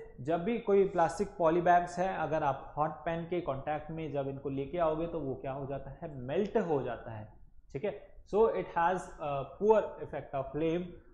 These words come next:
और नॉन रिएक्टिविटी, ये एक अच्छा point है कि plastic do not react with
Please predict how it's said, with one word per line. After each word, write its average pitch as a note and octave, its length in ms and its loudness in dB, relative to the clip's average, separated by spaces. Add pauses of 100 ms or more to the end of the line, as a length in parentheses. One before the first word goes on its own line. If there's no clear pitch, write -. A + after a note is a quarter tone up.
(120)
और A3 600 10
नॉन G3 400 4
रिएक्टिविटी, A#3 840 4
ये C#3+ 280 4
एक D3+ 300 -2
अच्छा E3 220 2
point E3+ 300 0
है F3 180 0
कि F3+ 300 -4
plastic F3 400 2
do F#3+ 120 0
not G3 260 0
react F#3+ 320 0
with G3 220 -2